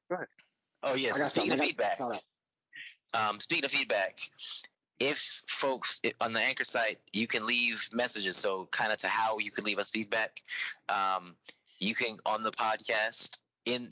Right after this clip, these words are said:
Speaker 2: in the main page of, of the site, you can leave a voice message to us that we will get and listen to and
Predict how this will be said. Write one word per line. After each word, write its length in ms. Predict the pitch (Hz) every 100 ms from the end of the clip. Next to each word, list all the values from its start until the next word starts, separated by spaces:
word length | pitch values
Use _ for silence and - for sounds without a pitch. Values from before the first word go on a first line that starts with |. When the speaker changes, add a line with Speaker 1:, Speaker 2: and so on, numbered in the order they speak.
| 120
Speaker 2:
in 100 | 120
the 80 |
main 260 | 113 127 131
page 460 | - 117 104 104 104
of, 180 | 98
of 180 | 85 92
the 80 | 98
site, 380 | - 120 101 92 - - -
you 120 | 104
can 240 | 101 107 101
leave 160 | 107 101
a 60 |
voice 320 | 95 123 120 110
message 320 | 101 - -
to 160 | 101
us 160 | 95 95
that 160 | 98 90
we 120 | 101
will 120 | 101
get 160 | 98 92
and 100 | 98
listen 240 | 98 101
to 200 | 92 98 95
and 240 | 92 90